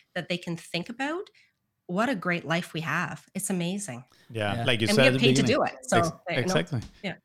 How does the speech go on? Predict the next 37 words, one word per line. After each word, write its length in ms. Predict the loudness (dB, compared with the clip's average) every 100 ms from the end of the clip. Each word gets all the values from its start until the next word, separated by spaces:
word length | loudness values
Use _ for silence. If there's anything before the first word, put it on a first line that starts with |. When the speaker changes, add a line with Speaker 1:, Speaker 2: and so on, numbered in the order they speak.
| _
Speaker 2:
Like 140 | 2 4
you 60 |
said 100 | 6 6
at 40 |
the 60 | 6
beginning, 280 | 6 6 4
it's 140 | 2
not 360 | 4 6 6 6
about 180 | 6 4
selling, 180 | 2 2
it's 80 | 4
about 220 | 4 4
serving, 500 | 4 2 2 -4 -8 -18 _
right? 220 | -2 -2 -2 -8 -18 _
Speaker 1:
Yep, 160 | -12 -12 _ _ _ -14 -8
it 80 |
is. 340 | -6 -6 -10 -20
Yeah. 80 | -20 -20 _
Speaker 3:
Love 200 | 0 2
it. 200 | 0 -4 _
Uh, 260 | 2 4 6
Jan, 220 | 6 6
thank 180 | 6 6
you 60 |
so 100 | 6
much. 320 | 8 8 6 2
Where 260 | 4 4
can 140 | 4 2
people 180 | 2
find 300 | 2 4 4
you? 100 | 4
Where 120 | 4 2
can 120 | 2
people 200 | 0 0
connect 320 | 2 4 4
with 160 | 4 4
you? 340 | 4 4 4